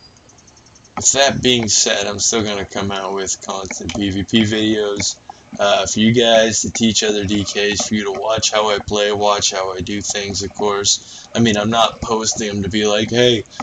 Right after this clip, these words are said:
look at my damage, guys." No, I'm still teaching it, even if I'm not talking. <laughs> Alright, guys, I think that's about enough for our, uh,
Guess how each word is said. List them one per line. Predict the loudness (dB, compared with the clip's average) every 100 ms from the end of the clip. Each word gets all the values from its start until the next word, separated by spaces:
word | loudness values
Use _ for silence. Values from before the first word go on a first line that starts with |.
| -6
look | 2 2
at | 4
my | 2 0
damage, | 0 0 0 -2 -4 -6 0
guys." | 4 4 2 0 -4 -6 -8
No, | -4 -2 -2
I'm | -2 -6 -14 _ _ -4
still | 0 2 2
teaching | 4 2 2 -2 -6
it, | -10 -14 _ _ _ -20 -6
even | 0 2 2
if | 0
I'm | -2 0
not | -2 -2
talking. | -4 -6 -6 -8
<laughs> | -6 -6 -6 _ -20 -20 -20 _ _ _ -20 -20 -14 -2
Alright, | 2 2 2
guys, | 2 0
I | -2
think | -6 -4
that's | 0
about | 2 4 4
enough | 2 0 -2
for | 0 2
our, | 4 4
uh, | 2 -2